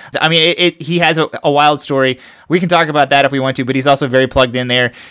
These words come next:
in Missouri, and he knows all of, uh, a lot of the players. Uh, a lot of the people that you've heard of from Missouri, he, he's known for a long time. Uh, and he's gonna talk to us about, about Missouri and how it compares to Kentucky, and I'm really looking forward to, to that conversation. So,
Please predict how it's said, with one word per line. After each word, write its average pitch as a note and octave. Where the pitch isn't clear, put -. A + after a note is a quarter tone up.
in B2
Missouri, A#2+
and A#2
he B2
knows A#2+
all C3+
of, B2
uh, A2+
a A#2+
lot C#3
of D3
the A#2+
players. F2
Uh, G#2+
a A#2+
lot D3
of E3
the D#3
people C#3
that B2+
you've A#2
heard C3+
of C3
from C3+
Missouri, B2
he, A#2+
he's A#2+
known C#3
for C#3
a B2+
long B2
time. C3
Uh, B2
and D#3+
he's F3
gonna A3
talk G3+
to G#3+
us E3+
about, C3+
about C#3
Missouri D3
and C3
how C#3
it -
compares B2
to B2
Kentucky, A2+
and G#2+
I'm A#2
really C3
looking A#2+
forward A2+
to, G#2+
to A#2+
that A#2+
conversation. G#2
So, F#3